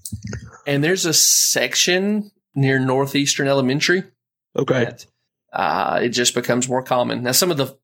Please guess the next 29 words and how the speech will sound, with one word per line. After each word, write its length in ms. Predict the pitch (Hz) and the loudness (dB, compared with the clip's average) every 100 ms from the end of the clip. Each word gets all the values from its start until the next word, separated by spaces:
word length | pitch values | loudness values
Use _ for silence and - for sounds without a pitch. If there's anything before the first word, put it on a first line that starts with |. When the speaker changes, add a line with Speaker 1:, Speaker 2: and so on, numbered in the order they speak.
| _ | _
Speaker 2:
some 200 | - 156 | 0 2
of 60 | 139 | 0
the 80 | 127 | 0
things 240 | 131 131 | 0 2
that 100 | 117 | 2
used 180 | 117 123 | 2 0
to 60 | 117 | 0
be 100 | 117 | -2
cattle 260 | 131 110 | 0 0
farms 500 | 107 117 110 113 110 | 0 0 0 0 -2
are 200 | - 117 | 0 -2
being 260 | 113 117 113 | 0 -2 0
broken 340 | 120 123 117 | 0 0 0
up 180 | 113 110 | 0 0
into 420 | 104 87 92 - | -2 0 0 0
subdivisions 840 | - 127 117 120 113 117 110 104 92 | 2 2 0 -2 0 0 0 -2 -2
and 260 | 82 92 - _ _ _ - | -4 -6 -10 _ _ _ -6
things 180 | 123 117 | -2 0
like 180 | 120 - | -2 0
that. 280 | 120 120 | 0 2
So 340 | - 117 117 - | 0 2 0 -2
it's 180 | - 139 | -4 0
a 60 | 131 | 0
dwindling 560 | 127 131 135 135 127 | 0 0 2 2 2
supply, 540 | 120 120 - 117 107 107 | 0 -2 0 2 2 0
but 280 | 117 - - | -2 -4 -4
around 380 | 214 208 190 170 | -2 0 2 2
the 120 | 135 | 2
Northeast 640 | 127 120 120 117 - - | 2 2 0 0 -2 -4